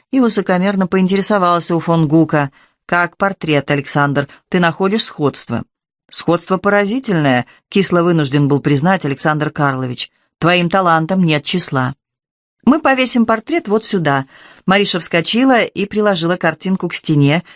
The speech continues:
рядом с сидящей подругой, но, внезапно обернувшись, погрозила Алексею пальцем.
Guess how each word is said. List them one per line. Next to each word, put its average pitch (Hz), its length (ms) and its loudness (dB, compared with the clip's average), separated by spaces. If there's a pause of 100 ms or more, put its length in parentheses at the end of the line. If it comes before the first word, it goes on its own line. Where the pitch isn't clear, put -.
(120)
рядом 156 320 0
с - 60 -6
сидящей 143 460 0
подругой, 202 680 0 (460)
но, 240 160 2
внезапно 233 600 2
обернувшись, 147 1040 0 (640)
погрозила 180 560 2
Алексею 151 480 -2
пальцем. 120 600 -6